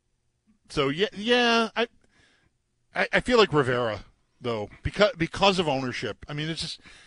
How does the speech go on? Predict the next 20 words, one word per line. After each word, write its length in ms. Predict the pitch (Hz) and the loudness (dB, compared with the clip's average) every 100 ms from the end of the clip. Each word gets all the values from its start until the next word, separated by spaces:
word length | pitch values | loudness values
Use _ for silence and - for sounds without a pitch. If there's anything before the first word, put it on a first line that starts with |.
| - _ - | -20 _ -8
um, 460 | 160 156 139 120 - _ _ _ _ _ _ _ _ _ _ _ _ _ _ | -2 -2 -2 -8 -14 _ _ _ _ _ _ _ _ _ _ _ _ _ _
I 240 | 160 170 185 | -6 0 0
think 140 | 175 | 2
that, 240 | 175 165 | 2 2
that, 220 | - 160 156 | 2 2 4
that 180 | 165 | 2
one 160 | 156 151 | 2 0
is, 340 | 143 120 - - | -2 -4 -8 -6
is 260 | 143 110 | -6 -6
not. 200 | 135 113 | -6 -4
I 120 | 156 180 | 2 6
know 80 | |
there'll 160 | 190 190 | 6 6
be 100 | 190 | 4
a 60 | 180 | 4
lot 240 | 180 165 | 4 4
like, 160 | 156 190 | 0 2
"Oh, 440 | 170 185 165 120 | 6 8 8 4
he's 160 | 120 120 | 0 -4
so 600 | - 190 208 160 127 123 | -2 2 2 2 -2 -6